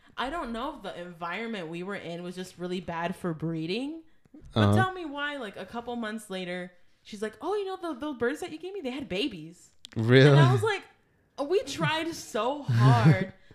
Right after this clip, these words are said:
Speaker 1: to get them to have babies, 'cause baby parakeets are cute.
Speaker 2: Yeah.
Speaker 1: But no, apparently, I don't know what kind of magic they have in their house,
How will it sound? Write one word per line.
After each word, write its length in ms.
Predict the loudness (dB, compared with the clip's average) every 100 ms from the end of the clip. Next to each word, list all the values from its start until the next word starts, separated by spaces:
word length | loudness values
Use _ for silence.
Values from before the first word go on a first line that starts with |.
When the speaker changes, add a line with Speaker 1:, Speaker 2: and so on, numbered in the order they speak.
| _
Speaker 1:
to 80 | -12
get 300 | -8 -8 -8
them 200 | -8 -8
to 100 | -8
have 360 | -10 -8 -10 -8
babies, 460 | -8 -6 -8 -10 -8
'cause 140 | -10 -10 _ _ _ -6
baby 260 | -4 -4
parakeets 520 | -6 -8 -8 -12 -16
are 80 | -16
cute. 400 | -18 -18 -16 -12 -4
Speaker 2:
Yeah. 400 | 0 2 0 -4 -8 _ _
Speaker 1:
But 240 | -8 -4
no, 200 | -2 0
apparently, 680 | 0 -4 -6 -8 -8 -8 -8 -14 _ _ -8
I 100 | -6
don't 140 | -4
know 80 | -4
what 300 | -4 -4 -4
kind 200 | -8 -8
of 160 | -8 -8
magic 420 | -6 -6 -6 -8
they 80 | -8
have 200 | -6 -8
in 100 | -8
their 120 | -10
house, 600 | -8 -6 -4 -6 -8 -14